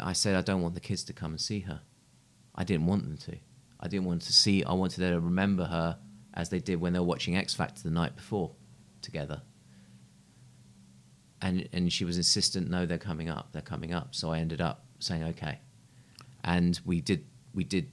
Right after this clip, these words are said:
the Shema and the prayers with the rabbi around her. You know, I held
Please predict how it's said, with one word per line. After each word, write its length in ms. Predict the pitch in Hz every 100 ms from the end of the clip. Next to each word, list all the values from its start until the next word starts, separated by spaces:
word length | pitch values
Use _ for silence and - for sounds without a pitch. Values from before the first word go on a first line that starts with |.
| - -
the 80 | 87
Shema 500 | - 90 90 90 85
and 140 | 78
the 60 | 78
prayers 720 | - 92 90 87 85 - -
with 120 | - -
the 80 |
rabbi 540 | 76 87 85 87 87 82 - - 87
around 360 | 80 78 80 73
her. 200 | 80 78 - - - - _ - _ - - - - - - - - - _ - - - - - _ _
You 100 | 92
know, 120 | 82
I 80 | 85
held 380 | 85 87 85